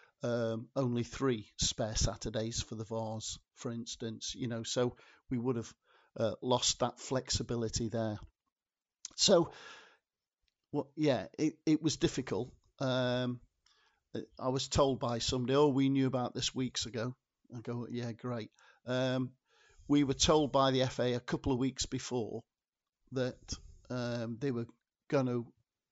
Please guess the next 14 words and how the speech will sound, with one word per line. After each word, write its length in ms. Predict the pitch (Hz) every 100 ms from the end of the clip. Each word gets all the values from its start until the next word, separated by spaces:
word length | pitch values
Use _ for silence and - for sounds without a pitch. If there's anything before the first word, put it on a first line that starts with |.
| _
enforce 680 | 139 131 - 127 113 - - -
the 80 | 127
twenty-third 640 | - 127 117 - 117 107
as 100 | 117
the 100 | 117
final 380 | - 120 117 113
date. 400 | 123 127 135 - _ _ _ _ _ -
We, 540 | 131 131 127 131 123 _ _ _
um, 760 | 123 123 123 127 127 127 123 120 _ _ - _ -
began 460 | 147 156 151 143
work 360 | 127 147 131 131
in 80 | 131
the 60 |
background 720 | 120 156 - - 117 101 117